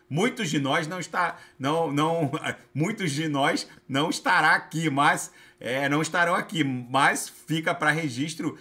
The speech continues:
que a África vai ser o último continente a sofrer esse colapso populacional. É, a China já tá sofrendo esse colapso populacional, a Europa,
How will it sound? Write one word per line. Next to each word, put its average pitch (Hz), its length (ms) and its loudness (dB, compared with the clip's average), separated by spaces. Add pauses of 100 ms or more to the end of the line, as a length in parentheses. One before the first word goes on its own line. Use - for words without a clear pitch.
(220)
que 151 220 2
a 175 320 10
África 131 400 2
vai 143 220 2
ser 160 600 -2
o 208 120 -4
último 226 760 2
continente 143 920 -4 (260)
a 156 140 4
sofrer 180 480 -2
esse 165 160 -8
colapso 160 640 0 (240)
populacional. 170 880 2 (300)
É, 143 360 2
a 147 180 4
China 160 480 -2
já 147 180 2
tá 175 260 2
sofrendo 165 540 -4
esse - 140 -6
colapso 123 460 -4
populacional, 123 840 -2 (320)
a 131 180 4
Europa, 143 840 4